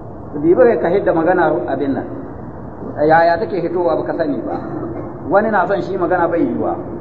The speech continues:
Ai bi fatahil lam. Wato abin nan, mithla ma annakum tadqun, ai murakkabatun ma, ko, eh, ma, ma al ma'ana mithla nutqikum, kamar magana ku fi haqiqatihi, ga haqiqa shi. Ai ma'lumatun indakum, wato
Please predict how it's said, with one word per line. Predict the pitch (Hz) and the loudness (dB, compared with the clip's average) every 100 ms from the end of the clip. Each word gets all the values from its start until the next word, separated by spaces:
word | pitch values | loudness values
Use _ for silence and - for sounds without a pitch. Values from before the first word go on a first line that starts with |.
| - - - - - - - - - - - - - | -10 -10 -10 -10 -10 -10 -12 -12 -12 -12 -12 -4 2
Ai | 190 | 2
bi | 180 | 2
fatahil | 175 180 185 175 | -4 -4 -4 -2
lam. | 151 147 143 - - - - - - - - | 2 2 0 -6 -12 -14 -16 -14 -14 -14 -8
Wato | 147 151 151 156 | -2 0 2 0
abin | 151 151 170 | 0 0 0
nan, | 160 143 160 - | -2 -2 -2 0
mithla | 226 233 202 | 2 4 4
ma | 175 170 | 4 2
annakum | 160 160 156 | 2 0 -2
tadqun, | 156 147 156 147 | -2 -2 -2 0
ai | 160 196 | 2 2
murakkabatun | 170 190 180 175 175 165 | 2 2 0 -2 0 2
ma, | 180 165 170 - | 4 2 0 -4
ko, | 170 196 - - - - | -2 -2 -2 -8 -8 -4
eh, | 156 165 156 | 2 4 6
ma, | 170 190 156 | 4 2 2
ma | 160 170 175 170 | 4 4 2 0
al | 147 | 0
ma'ana | 170 165 156 147 | 0 0 0 0
mithla | 180 202 214 185 | -2 -2 0 0
nutqikum, | 170 170 - - 147 | 0 -2 -4 -2 0
kamar | 151 226 | 2 4
magana | 208 185 180 165 | 4 4 2 0
ku | 160 | -2
fi | 185 | -2
haqiqatihi, | 165 151 151 165 139 131 | -2 -2 -4 -4 -4 -6
ga | 127 131 | -4 -4
haqiqa | 131 151 127 | -4 -4 -4
shi. | - - - - - - - | -6 -8 -12 -12 -14 -8 2
Ai | 180 | 4
ma'lumatun | 196 170 160 196 185 202 170 | 4 4 4 4 4 2 0
indakum, | 156 143 - - | 0 0 -2 -4
wato | 113 139 | 0 0